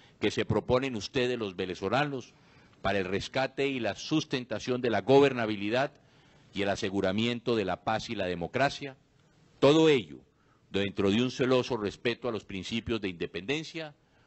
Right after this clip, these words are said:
soberanía y autodeterminación. Iniciativa Democrática de Estado, idea, finalmente queda a disposición de Venezuela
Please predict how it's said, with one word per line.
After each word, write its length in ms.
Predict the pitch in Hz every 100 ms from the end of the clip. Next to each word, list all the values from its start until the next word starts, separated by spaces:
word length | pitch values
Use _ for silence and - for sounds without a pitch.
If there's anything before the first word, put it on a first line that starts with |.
| _
soberanía 880 | - - 95 135 156 151 156 151 143
y 140 | 110 120
autodeterminación. 1080 | 139 139 135 131 135 127 131 117 131 95 - _ _ _ _ _ _ _ - - -
Iniciativa 600 | 95 101 113 110 143 147
Democrática 580 | 127 113 127 135 147 127
de 80 | 104
Estado, 240 | - - _ _ _ _ _ _ - 120 - -
idea, 480 | 113 147 170 160 - _ _ _ _ _
finalmente 680 | - 117 139 156 160 156
queda 160 | 147 160
a 40 |
disposición 840 | 151 123 127 113 110 - 151 165 147 _ _
de 240 | 95 143
Venezuela 560 | 165 160 139 160 101